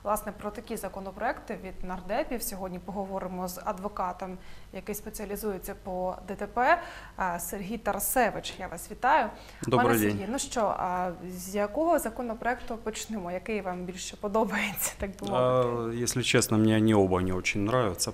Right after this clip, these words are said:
Speaker 2: поэтому можете начинать с любого.
Speaker 1: Ну, добре. А, обов'язкова алкоперевірка для учасників, а, Д-, Д Т П, так, автотрощ. Яка наразі ситуація за правилами і, е, що хочуть змінити?
Speaker 2: Значит, смотрите, ну тут, э, к сожалению,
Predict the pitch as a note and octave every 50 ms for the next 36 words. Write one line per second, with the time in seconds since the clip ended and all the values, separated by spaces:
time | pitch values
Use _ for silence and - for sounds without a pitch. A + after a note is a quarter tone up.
0 | - G2+ F#2 F#2 - G2+ F#2+ G2 G2+ G2+ G2+ F#2+ F#2 F#2 - G#2 G#2 G2+ F#2 -
1 | - A#2+ G#2 G2 - - - G2+ F#2 F#2+ G2 G2 G2 F#2+ F#2 - - - - -
2 | B3 D4+ D4 C4+ A3 - - G#3 G3+ F3+ - - G#3 G#3 G3+ - - A#3 G#3+ G3+
3 | A3+ A3+ A#3 A#3 - - - F4 F#4 F#4 D4+ - A3+ A#3+ B3+ - A#3 - - A3
4 | G#3 G#3 B3 C#4 C#4+ - G#3 F3+ F3+ G#3+ A#3+ A3 G3+ - - B3+ B3 C4+ C4 B3+
5 | A3 G#3+ - A3 G#3 G3 G3+ G3+ G3+ G3 G3 G3 G3 F#3+ F#3+ - - - - -
6 | A#2 F3+ G3+ G3+ F3 G#3+ A#3 A3+ A#3 G#3+ - F3+ E3+ - A3 A#3+ - - F#3+ G3
7 | - - G#3 - - F#3 - F3+ - - - - - - - - - - - -
8 | G3 G3+ G#3+ G#3+ D#4+ E4+ E4 D#4+ D#4 E4+ F4 G#4+ G#4 - - E4+ D#4+ F4 E4+ D#4+
9 | D#4 D#4 D#4 - - D#4 D4+ C#4+ C#4+ C#4+ D4 C#4 C4+ - C4+ C4+ B3+ B3+ C4 B3+
10 | B3 A#3+ A#3+ A#3+ A#3+ A#3 - - - - A#3 A#3 A#3 A#3 A#3 A#3 - - G#3+ G#3+
11 | G#3+ - - D#4+ D4 - C#4+ - - B3+ A3 - A3+ A3 G#3 G3+ G3+ G3+ G3+ -
12 | G3 G3+ - - - - - - - - - - - - - - - - - -
13 | - - - - - - - - B2 C3 C3 - - - D3 C#3+ - A#2 G2+ F#2+
14 | - G2+ G#2 B2 B2+ - D#3+ D#3 - - C#3+ C#3 B2+ B2 A#2+ A#2 A#2 - - -
15 | C3+ A#2+ B2+ C3+ C3+ D3 D3+ D3+ C#3+ C#3+ C#3 C3 B2+